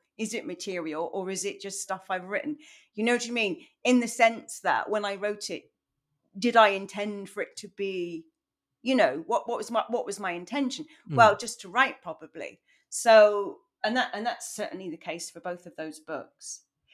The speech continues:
Speaker 1: And then there reaches a point then when you, you do intend
Speaker 2: Mm-hmm.
Speaker 1: for a book to happen, but rather than me sitting down and ignoring all this stuff that I've <laughs> accumulated,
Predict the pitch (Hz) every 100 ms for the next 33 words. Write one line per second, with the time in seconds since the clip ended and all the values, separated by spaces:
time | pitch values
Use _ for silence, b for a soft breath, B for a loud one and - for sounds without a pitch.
0 | b b 190 202 196 185 185 - 170 170
1 | 180 165 156 165 156 165 170 165 165 160
2 | 165 160 156 156 143 - - _ _ _
3 | _ 185 185 180 269 262 180 151 131 139
4 | - _ _ _ 120 101 160 139 - 131
5 | 120 - - 170 208 214 - 123 220 -
6 | _ _ _ _ _ - - - 214 190
7 | 156 180 180 175 226 - 180 180 170 165
8 | 170 - 185 185 196 151 139 156 151 160
9 | 165 - - 180 180 - - 185 208 -
10 | - 440 359 254 185 208 - 147 -